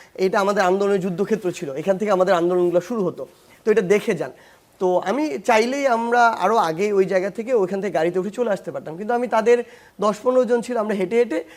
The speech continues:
আট নম্বর গেটের ওইখান পর্যন্ত গিয়েছি। তো গিয়ে দেখি যে অল্প কয়েকজন, বেশি না, দশ থেকে পনেরো জন হবে, তারা স্লোগান দিচ্ছে যে ঢাবির সিন্ডিকেট নিয়ে আর কি।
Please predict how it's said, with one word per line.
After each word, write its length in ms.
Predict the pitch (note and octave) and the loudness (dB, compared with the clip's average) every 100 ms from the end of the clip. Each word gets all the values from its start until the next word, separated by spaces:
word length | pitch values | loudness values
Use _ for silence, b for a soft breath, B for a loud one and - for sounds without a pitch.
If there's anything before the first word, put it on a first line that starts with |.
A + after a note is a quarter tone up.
| B B | B B
আট 240 | F#3 F#3 | -4 -2
নম্বর 220 | A#3 A#3+ | -2 0
গেটের 320 | G#3 G#3 C4 B3 | 0 -2 0 -2
ওইখান 220 | A3 A3 | -2 -2
পর্যন্ত 320 | A3 G#3+ G#3+ | -4 -4 -6
গিয়েছি। 340 | G#3 F#3 - | -2 -2 -2
তো 120 | D3+ E3+ | -6 -6
গিয়ে 280 | F#3+ A#3+ | -2 0
দেখি 300 | A3 A#3+ B3+ | 0 -2 -4
যে 220 | G#3+ B3 A#3 B B B | -2 0 -2 B B B
অল্প 360 | A3+ B3+ A#3 B3 | 0 2 0 0
কয়েকজন, 380 | A3+ F3+ D#3 | 2 0 0
বেশি 220 | G#3 C#4 A3+ | -4 -4 -4
না, 100 | F3 | -2
দশ 160 | F3+ | -2
থেকে 140 | A3 G#3+ | -4 -6
পনেরো 240 | G#3 G#3 | -4 -4
জন 160 | A3 A3 | -2 -2
হবে, 280 | A3 D#4 F4 B B B - - _ - | -4 -6 -8 B B B -20 -20 _ 2
তারা 240 | F#3+ G3+ | 4 4
স্লোগান 380 | F#3+ A3 A#3 A3 | 4 2 2 0
দিচ্ছে 320 | G#3+ - A3 | -4 0 2
যে 280 | F#3+ F#3+ F#3 | 4 2 2
ঢাবির 340 | F3 F3+ G3+ | 0 0 0
সিন্ডিকেট 440 | F3+ F#3+ F#3+ F3+ D#3 | -2 -2 0 0 0
নিয়ে 180 | D#3 | -4
আর 100 | C#3 | -6
কি। 140 | B2+ | -10